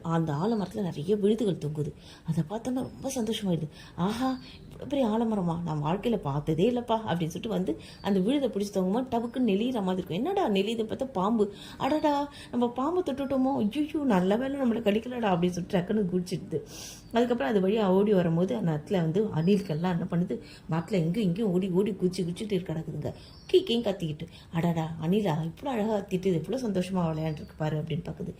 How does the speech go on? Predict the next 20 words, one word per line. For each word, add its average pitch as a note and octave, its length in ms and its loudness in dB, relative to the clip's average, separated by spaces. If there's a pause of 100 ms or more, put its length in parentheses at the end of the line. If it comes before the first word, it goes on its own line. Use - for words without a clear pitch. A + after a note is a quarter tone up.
(260)
அதை B3+ 220 0
தாண்டி C4 220 2
வரும்போது F#3 480 2
குரங்குங்க. F3 480 2 (260)
அந்த B3 220 2
குரங்குங்கெல்லாம் A#3+ 540 2
என்ன G3+ 80 0
பண்ணும், G#3 280 0
மரத்துல E3+ 320 0
ஏறி G3 220 2
தாவுது, G#3+ 560 -2
குதிக்குது, A3+ 440 -4
பழங்களை A3+ 380 0
பறிக்குது, A3+ 460 0
சாப்பிடுது, A3 400 0
அப்படியே G#3+ 240 0
தூக்கி A3+ 240 -4
இன்னொரு A3 240 2
மேல A#3 260 0
அடிக்குது, A3+ 340 -2